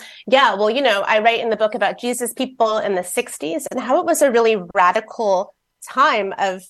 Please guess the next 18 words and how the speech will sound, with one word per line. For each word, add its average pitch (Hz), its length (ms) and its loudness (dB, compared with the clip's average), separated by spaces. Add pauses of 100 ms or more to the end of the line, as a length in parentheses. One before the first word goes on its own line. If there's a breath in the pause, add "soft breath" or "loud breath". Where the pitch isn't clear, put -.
(400)
of 226 120 0
a 214 80 4
lot 208 280 4
of 269 120 -2
people 285 280 -4
getting 214 280 -6
saved, 233 480 -2
like, 208 240 -4
people 247 260 -4
being 202 240 -2
baptized 190 800 0
off 185 400 -4
the 175 260 0 (360)
coast 254 420 -2
of 226 100 -2
California 233 640 -2
by 208 140 -2
Lonnie 180 320 -4